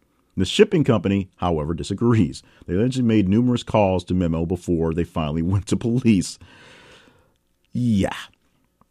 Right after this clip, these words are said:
Sorry, Nick, but, uh, this one's not flying, especially since you were called by the shipping company saying, "Hey, dude, we ordered, sent the wrong thing to the wrong house." Now, I, I live in a r-, a smallish part of a neighborhood where the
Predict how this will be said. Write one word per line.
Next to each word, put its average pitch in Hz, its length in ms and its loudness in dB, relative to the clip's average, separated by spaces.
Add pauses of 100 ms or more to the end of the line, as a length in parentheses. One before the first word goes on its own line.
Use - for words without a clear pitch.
(420)
Sorry, 92 480 2
Nick, 76 360 -6
but, 82 180 -4
uh, 80 200 -4
this 80 300 -6
one's 85 220 -6
not 82 180 -8
flying, 78 460 -8
especially 160 440 0
since 110 420 -2 (640)
you 113 200 6
were 101 180 6
called 131 480 2
by 104 100 2
the 98 80 2
shipping 135 280 -2
company 98 240 0
saying, 87 280 -2
"Hey, 107 200 2
dude, 87 320 0
we 85 260 0
ordered, 82 440 -2
sent 80 200 -4
the 78 60 -8
wrong 80 160 -2
thing 78 160 -6
to 73 80 -10
the 71 80 -8
wrong 65 180 -12
house." 76 340 -8 (360)
Now, 98 360 2
I, 110 280 2
I 143 120 0
live 185 200 2
in 160 80 2
a 101 320 4
r-, 104 220 2
a 95 40 4
smallish 117 800 2
part 110 200 4
of 92 60 2
a 85 60 -2
neighborhood 87 380 2
where 80 120 -4
the 78 340 -6